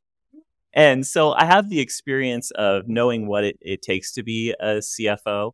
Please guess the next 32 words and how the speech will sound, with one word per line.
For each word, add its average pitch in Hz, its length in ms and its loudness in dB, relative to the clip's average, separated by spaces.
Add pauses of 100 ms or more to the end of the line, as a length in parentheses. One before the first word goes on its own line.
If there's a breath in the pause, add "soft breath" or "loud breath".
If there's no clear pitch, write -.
(120)
sitting 110 320 -4
in 104 100 -6
the 98 80 -6
chair, 92 680 -4 (160)
you 95 120 -10
know, 87 160 -6 (180)
doing 98 320 -6
the 90 80 -8
work 87 400 -8 (180)
behind 87 400 -8
the 87 80 -6
scenes 85 800 -10 (100)
and 82 220 -4
how 92 160 -6
much 90 280 -8
pressure 85 500 -6
and 87 200 -6
what 87 160 -8
skills 82 440 -8
and 82 100 -12
re-, 85 80 -12 (280)
are 82 200 -2
required 82 600 -6 (240)
to 98 100 -4
accomplish 101 580 -4
those. 78 560 -8
And 82 240 -10
then, 85 400 -8 (100)
uh, 82 200 -6
from 92 240 -8
there, 92 380 -2 (600)
uh, 85 300 -2